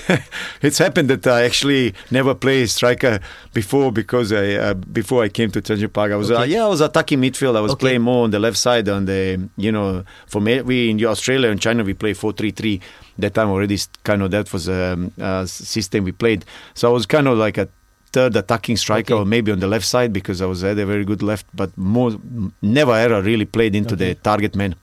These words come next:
Speaker 1: I
Speaker 2: Okay.
Speaker 1: came, coming into the Singapore football in ninety-nine, coming into the stadium, uh, uh, Queenstown, and anybody who been there, they know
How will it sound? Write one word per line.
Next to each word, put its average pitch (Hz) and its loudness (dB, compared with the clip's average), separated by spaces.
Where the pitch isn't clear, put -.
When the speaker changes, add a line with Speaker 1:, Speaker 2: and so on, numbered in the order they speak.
Speaker 1:
I - -6
Speaker 2:
Okay. 107 -4
Speaker 1:
came, 120 0
coming 135 2
into 113 0
the 82 -4
Singapore 123 -2
football 110 0
in 101 0
ninety-nine, 110 0
coming 117 0
into 107 -2
the 90 -4
stadium, 113 0
uh, 98 0
uh, 107 -4
Queenstown, 113 0
and 101 0
anybody 113 2
who 98 0
been 110 0
there, 110 2
they 104 0
know 120 2